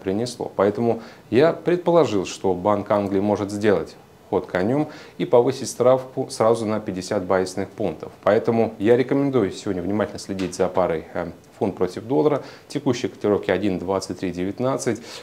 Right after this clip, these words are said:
И, соответственно, если мы увидим решение потенциального роста ставки на пятьдесят базисных пунктов,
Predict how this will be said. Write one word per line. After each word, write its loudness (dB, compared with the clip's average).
И, 2
соответственно, 4
если 0
мы 4
увидим 4
решение 0
потенциального -2
роста -6
ставки -6
на -8
пятьдесят -8
базисных -4
пунктов, -4